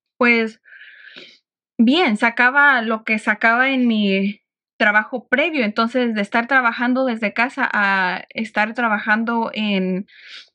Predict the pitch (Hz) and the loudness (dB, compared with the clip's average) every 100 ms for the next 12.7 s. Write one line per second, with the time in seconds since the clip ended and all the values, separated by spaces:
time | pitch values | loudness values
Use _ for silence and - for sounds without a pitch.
0 | _ _ _ _ - 220 233 285 262 208 | _ _ _ _ -2 0 2 2 0 2
1 | 240 285 240 202 - 202 202 202 202 254 | -2 -2 -10 -10 -6 -4 -2 -2 -2 -2
2 | 226 226 277 302 311 233 202 208 226 226 | -4 -2 -4 -4 -6 -4 -4 -4 -4 -4
3 | 233 220 233 247 247 247 254 - 208 208 | -2 -4 -2 0 0 0 -2 -4 -6 -4
4 | 226 302 277 247 220 202 202 254 - 220 | -4 -2 -2 -2 -4 -4 -2 -2 -4 -4
5 | 214 190 190 - 175 202 254 254 214 247 | -4 -6 -10 -4 -2 0 0 0 0 -2
6 | 220 190 190 190 214 208 226 226 214 196 | -6 -8 -6 -6 -6 -6 -4 -4 -6 -6
7 | 214 226 262 - - - 226 262 294 311 | -4 -4 -6 -10 -20 -6 0 2 2 -2
8 | 240 247 254 226 190 165 - - - 214 | 0 0 -2 -6 -6 -6 -8 -12 -4 -2
9 | 202 196 202 190 190 196 - 208 214 220 | 0 2 2 2 2 -2 0 0 2 0
10 | 208 208 208 208 220 208 180 175 - 180 | -2 -2 -2 0 0 2 2 0 0 0
11 | 180 - - _ _ - - _ _ _ | 0 -6 -20 _ _ -20 -20 _ _ _
12 | - 233 247 208 202 254 | 0 0 0 -2 0 0